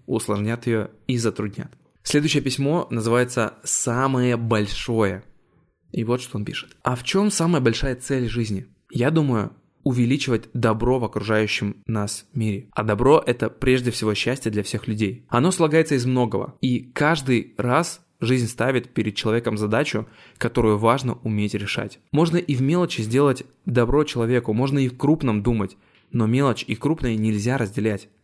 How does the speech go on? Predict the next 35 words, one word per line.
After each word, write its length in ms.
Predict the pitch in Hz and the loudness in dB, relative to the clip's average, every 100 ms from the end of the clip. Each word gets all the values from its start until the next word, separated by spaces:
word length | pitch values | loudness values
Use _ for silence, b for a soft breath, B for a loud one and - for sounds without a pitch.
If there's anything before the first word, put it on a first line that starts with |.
| _ - | _ -4
Многое, 640 | 123 135 185 170 104 - _ _ | 0 2 2 2 -2 -6 _ _
как 200 | - 110 | -6 0
я 80 | 117 | 0
уже 160 | 110 | 0
говорил, 360 | 110 117 117 107 | 0 2 2 0
начинается 480 | 101 - 117 127 120 | -2 -2 -2 -2 -4
с 100 | - | -2
мелочи, 420 | 120 101 - - - - | 0 0 -4 -10 -12 -8
зарождается 640 | 107 104 104 117 117 110 | -2 0 2 2 2 -2
в 60 | 101 | -2
детстве 560 | 117 135 - 107 - - | -2 -2 -4 -6 -6 -8
и 120 | 127 | -6
в 60 | |
близком. 420 | 120 101 98 - - - | -2 -2 -4 -8 -16 -4
Ребенок 440 | 120 117 170 202 | 0 2 4 2
любит 220 | 139 139 131 | 0 -2 -2
свою 200 | - 104 | -2 0
мать 300 | 98 98 - _ | -2 -4 -12 _
и 120 | - 113 | -6 -6
своего 340 | - 107 107 | 0 0 2
отца, 380 | 104 - 98 95 b b b b | 0 -2 -6 -6 b b b b
братьев 480 | - 120 151 143 - | 2 2 2 0 -2
и 60 | |
сестер, 560 | 110 107 - - 101 104 - b b b b | -4 -4 -4 -4 -4 -4 -12 b b b b
свою 340 | - 107 107 | -4 2 2
семью, 480 | 113 - 101 101 98 | 2 -2 0 0 -2
свой 320 | - 107 104 | -4 0 0
дом. 340 | 101 104 95 - | 2 0 0 -2
Постепенно 760 | 117 110 - 147 165 147 123 - _ - | -2 -2 -4 -2 0 0 -2 -6 _ -2
расширяясь, 720 | 117 113 127 143 165 120 - | 0 0 0 2 2 0 -2
его 400 | 110 135 160 - B B B B | 0 4 2 0 B B B B
привязанности 760 | - 123 120 160 143 117 - - | 0 2 2 2 2 -2 -4 -4
распространяются 840 | - 120 123 - - 131 151 143 139 | 0 -2 -2 -4 -2 -2 -2 -2 -2
на 180 | 131 | 0
школу, 540 | 123 - 110 107 107 | -2 -2 2 2 0